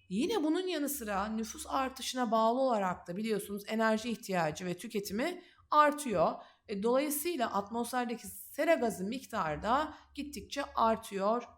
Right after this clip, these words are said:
diyoruz. E, sera gazının salınımı ile birlikte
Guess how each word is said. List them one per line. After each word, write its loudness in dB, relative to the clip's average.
diyoruz. -6
E, 4
sera -2
gazının 0
salınımı 0
ile 0
birlikte -2